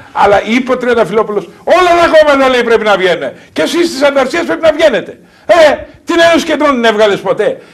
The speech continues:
Δηλαδή, πάει σε ένα κόμμα σαν την ανταρσία, που η ανταρσία τι είναι; Οι, οι αντιεξουσιαστές τους, βλέπετε, δεν θέλω να τους χαρακτηρίσω τους ανθρώπους, προς Θεού, δεν είναι τιμητικό για μένα να κάνω χαρακτηρισμό. Αλλά η Ένωση Κεντρών είναι ένα σοβαρό κόμμα.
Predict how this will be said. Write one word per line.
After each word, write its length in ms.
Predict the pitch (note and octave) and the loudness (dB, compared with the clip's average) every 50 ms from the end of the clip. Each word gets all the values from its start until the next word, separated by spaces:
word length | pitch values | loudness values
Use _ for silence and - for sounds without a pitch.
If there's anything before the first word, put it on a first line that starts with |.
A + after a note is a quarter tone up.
| - _ | -12 _
Δηλαδή, 200 | - A3+ C4 C4+ | -2 0 0 0
πάει 280 | - - D4+ D#4 C#4+ | 0 2 2 2 2
σε 100 | - - | 0 -2
ένα 160 | D4 D4 C#4+ C#4 | -2 -4 -2 0
κόμμα 240 | C#4 D4+ D4+ C#4+ | 0 0 0 0
σαν 160 | - C#4 D4 C4+ | -2 -2 -4 -2
την 100 | C#4+ D4 | -2 -6
ανταρσία, 460 | C4+ B3 B3 G#3+ F#3+ - C4+ B3 - | -4 -4 -4 -4 -4 -4 -4 -4 -4
που 100 | - A3 | -2 -2
η 60 | A3+ | -2
ανταρσία 420 | A3+ A3+ A3+ A3 A3 - D4+ D4+ | -2 0 -2 -4 -2 -2 -4 -4
τι 140 | - - D4 | -4 -6 -6
είναι; 340 | D4 C4+ - A#2 - - - _ _ _ _ _ _ _ _ _ _ _ _ _ _ _ _ _ _ _ _ _ _ _ _ _ | -6 -6 -8 -10 -16 -20 -20 _ _ _ _ _ _ _ _ _ _ _ _ _ _ _ _ _ _ _ _ _ _ _ _ _
Οι, 220 | C4 C#4+ C#4+ C4+ B3+ | -2 -2 0 0 0
οι 40 | |
αντιεξουσιαστές 960 | B3+ A#3+ G#3 A3+ A3+ G#3 - - G#3 F3 F#3+ G3 E3 C#3+ - - D4 D#4+ C#4+ | 0 -2 0 0 -2 -2 -2 -6 -8 -2 -2 -2 -2 -2 -2 -2 -2 -2 -2
τους, 240 | - B3+ C4 A3 - | -4 -10 -12 -10 -6
βλέπετε, 320 | B3 E4 E4+ - B3 A3 G#3+ | -4 -2 -2 -2 -2 -4 -4
δεν 180 | A3+ B3 C#4+ C4+ | -4 -4 -4 -2
θέλω 220 | B3+ C4 A3+ G3+ | -2 -2 -2 -2
να 120 | F#3 F#3+ F3+ | -2 -4 -8
τους 100 | F3 - | -6 -2
χαρακτηρίσω 600 | - G3+ G3 F3 - - G3 G3+ G3 - G3 F#3+ | -2 0 0 -2 -4 -6 -6 -6 -4 -6 -8 -8
τους 100 | - A3 | -6 -6
ανθρώπους, 420 | A#3 A3+ C4+ D4+ C#4+ B3 C#4 - | -6 -2 -2 -4 -4 -4 -10 -10
προς 180 | - B3+ B3 - | -10 -12 -10 -8
Θεού, 360 | B3 C#4 D#4 E4 D#4 - - - - - _ _ | -6 -6 -4 -4 -6 -6 -10 -20 -20 -20 _ _
δεν 220 | - A#3+ C4+ C4 A3+ | -8 -6 -6 -4 -4
είναι 200 | G#3 G3 F3+ E3+ | -4 -4 -6 -8
τιμητικό 640 | E3+ - F3+ F3 E3+ E3 D#3 - E3+ - F#3+ F3+ | -10 -10 -10 -10 -10 -12 -12 -12 -8 -6 -6 -6
για 140 | F3 E3+ D#3+ | -4 -6 -8
μένα 260 | D#3+ E3+ E3+ E3 D#3+ | -6 -6 -6 -6 -4
να 100 | D#3 D#3 | -6 -6
κάνω 220 | D#3 E3 E3+ D#3+ D3 | -6 -4 -6 -4 -2
χαρακτηρισμό. 580 | D3 D3+ D3 C3 - D3+ C#3 C3+ C#3+ C#3 A#2+ - - - - - - | -2 -2 -4 -4 -8 -10 -10 -8 -10 -12 -12 -12 -16 -20 -20 -20 -6
Αλλά 200 | - D#3 E3+ E3+ | -4 -2 -2 0
η 80 | E3 F#3+ | 0 0
Ένωση 260 | A#3 C4 C4+ C4 - | 0 0 -2 -4 -2
Κεντρών 240 | - G#3+ F3+ A#3 A#3+ | -4 -2 -2 -2 -4
είναι 80 | A3 | -2
ένα 100 | G#3 G#3+ | -4 -4
σοβαρό 480 | F3 G#3 G#3 E3+ D3 C#3+ D3+ G#3+ C#4 C4+ | -2 -2 -4 -2 0 0 0 0 0 -2
κόμμα. 460 | C4+ - F3+ C3 A2 F#2 E2+ E2+ _ | -2 -4 -4 -4 -4 -8 -20 -20 _